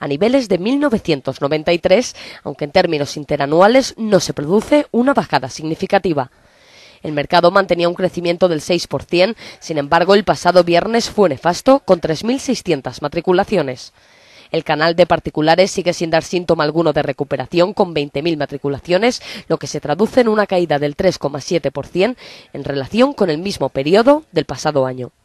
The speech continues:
De su lado, las adquisiciones por parte de empresas, que mantenían un buen tono los últimos meses,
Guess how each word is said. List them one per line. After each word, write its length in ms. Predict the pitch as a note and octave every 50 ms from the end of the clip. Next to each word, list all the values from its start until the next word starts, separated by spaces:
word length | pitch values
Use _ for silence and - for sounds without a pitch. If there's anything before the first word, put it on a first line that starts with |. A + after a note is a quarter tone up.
| _ _ _ _ _ _ _ _ _ _ _ _ _ _
De 100 | - D3+
su 160 | - - D3+
lado, 220 | D3+ D#3 D#3+ F3 F3+
las 160 | G#3 F#3+ -
adquisiciones 640 | E3+ - - D#3 - D3+ C#3+ - E3 D#3+ E3 E3+ -
por 180 | - D#3 D3+
parte 260 | - D#3+ D#3 - D#3
de 60 | C3+ C3+
empresas, 520 | C#3 C3+ - E3 E3 - - G3+ G#3+ -
que 100 | - F#3+
mantenían 440 | E3 D3 D3 - D#3 E3 E3+ E3 D3+
un 120 | D3+ E3
buen 180 | E3+ E3+ E3+ E3+
tono 220 | - D3+ C#3 C3
los 180 | C3+ C3 - -
últimos 380 | D#3 D3 - C3 - C#3 -
meses, 400 | - D#3+ D#3+ - A3+ A#3+ A#3 -